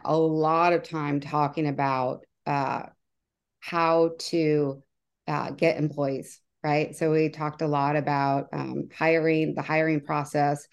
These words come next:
uh, negotiating your rate of pay, negotiating the, the, um, employment contracts, employee agreements,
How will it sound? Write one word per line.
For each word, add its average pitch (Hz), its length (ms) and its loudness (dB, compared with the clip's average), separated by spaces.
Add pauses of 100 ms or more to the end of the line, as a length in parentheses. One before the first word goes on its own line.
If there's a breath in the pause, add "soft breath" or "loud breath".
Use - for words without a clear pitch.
(460 loud breath)
uh, 147 360 4
negotiating 151 1200 2
your 147 320 0
rate 139 240 0
of - 100 -6
pay, 175 540 6
negotiating 147 760 0
the, 143 180 -6
the, 147 540 -2
um, 135 240 -2
employment 151 440 -2
contracts, 151 560 -2
employee 143 500 -2
agreements, 175 720 0